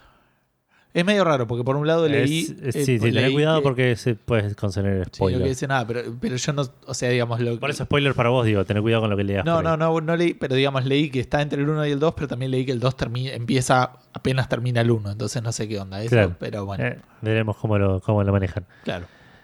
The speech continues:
Speaker 2: Y por otro lado, eh, de lo, la, la otra vereda de, del asunto.
Speaker 1: Claro, en
Speaker 2: Sí.
Speaker 1: todo lo que no salió <laughs> el, el Psychonauts,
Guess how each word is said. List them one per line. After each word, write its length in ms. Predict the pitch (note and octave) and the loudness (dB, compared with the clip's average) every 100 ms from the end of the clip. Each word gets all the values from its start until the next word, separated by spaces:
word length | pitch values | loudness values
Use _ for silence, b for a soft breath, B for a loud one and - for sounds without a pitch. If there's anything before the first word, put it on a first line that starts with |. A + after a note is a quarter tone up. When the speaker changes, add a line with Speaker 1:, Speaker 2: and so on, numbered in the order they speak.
| b b b - | b b b -2
Speaker 2:
Y 60 | E3 | 2
por 120 | F#3+ | 2
otro 180 | F#3 F3+ | 2 2
lado, 460 | F3+ F3+ F#3+ F#3 | 4 2 2 -2
eh, 80 | D3 | -4
de 140 | A#2+ A#2+ | 0 0
lo, 180 | B2+ C3+ | 2 0
la, 300 | A#2+ A#2 G#2+ - | 0 2 0 -2
la 500 | B2+ A2+ A2 G#2+ G#2+ | -8 -4 -4 0 2
otra 220 | A#2+ B2+ A2+ | 2 2 2
vereda 340 | A2 B2 A#2+ | 4 4 2
de, 180 | G#2+ G2+ | 2 0
del 180 | G2+ G2+ | 0 0
asunto. 500 | G2 C3 C#3+ E3+ E3+ _ _ - - - | 0 -2 0 -2 -4 _ _ -20 -18 -10
Speaker 1:
Claro, 260 | - A#2+ A2 | -2 -2 -2
en 60 | A2+ | 0
Speaker 2:
Sí. 20 | |
Speaker 1:
todo 220 | D3+ D3+ | 2 2
lo 280 | C#3+ C#3+ C#3 | 4 2 0
que 120 | - | -4
no 180 | C#3 C#3 | 0 0
salió 500 | C3+ C3+ C3 C3+ C3+ B2+ B B B _ | 2 2 2 2 4 2 B B B _
<laughs> 400 | _ - _ _ | _ -20 _ _
el, 240 | - B2+ A#2+ | -6 -6 -2
el 160 | A#2 | -4
Psychonauts, 720 | B2 C3+ C#3+ C#3+ D3+ D#3 - | 0 -2 0 0 0 -2 -14